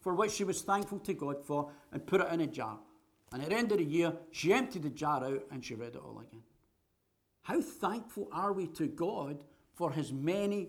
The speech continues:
many blessings to us? It's an important part of our prayers.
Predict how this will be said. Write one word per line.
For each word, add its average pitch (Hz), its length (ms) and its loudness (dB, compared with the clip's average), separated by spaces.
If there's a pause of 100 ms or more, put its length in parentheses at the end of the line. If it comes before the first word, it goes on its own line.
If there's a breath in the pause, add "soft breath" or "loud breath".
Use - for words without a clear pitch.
many 165 380 0
blessings 143 760 -8 (460)
to - 80 -12
us? - 340 -16 (1400)
It's - 100 -10
an 196 60 -4
important 202 800 0
part 143 340 -4 (320)
of 143 160 -6
our 151 200 -12
prayers. 196 440 -12